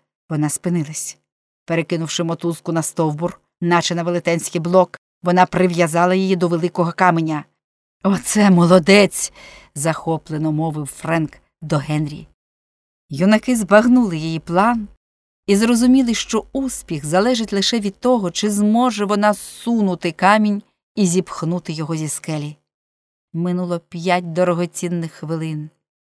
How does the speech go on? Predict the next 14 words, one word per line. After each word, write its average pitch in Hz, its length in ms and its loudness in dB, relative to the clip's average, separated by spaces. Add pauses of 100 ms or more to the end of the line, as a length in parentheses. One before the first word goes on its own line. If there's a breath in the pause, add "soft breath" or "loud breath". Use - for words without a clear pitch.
(140)
поки 165 280 -4
Леонсія 170 800 -2 (300 loud breath)
знайшла 185 640 4
досить 185 680 2
довгий 185 420 2
сучок, 190 640 -4 (220 loud breath)
що - 300 2
міг 202 300 4
правити 175 720 0 (220 loud breath)
за 156 200 0
підойму. 160 600 2 (440 loud breath)
Підійшовши 151 600 -6
до 135 120 -6
каменя, 160 460 -4